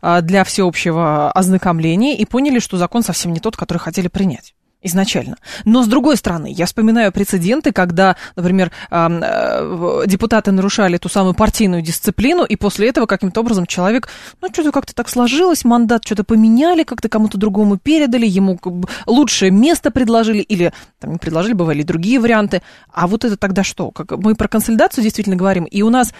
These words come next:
а, опять получается мультипартийный парламент без коалиций,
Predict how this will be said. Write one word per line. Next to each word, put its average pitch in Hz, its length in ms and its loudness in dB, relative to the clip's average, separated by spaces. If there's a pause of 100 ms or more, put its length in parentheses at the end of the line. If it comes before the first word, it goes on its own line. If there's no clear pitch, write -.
(200)
а, 196 460 4
опять 226 260 0
получается 202 460 0
мультипартийный 190 720 2
парламент 170 560 0
без 185 320 2
коалиций, 165 720 -4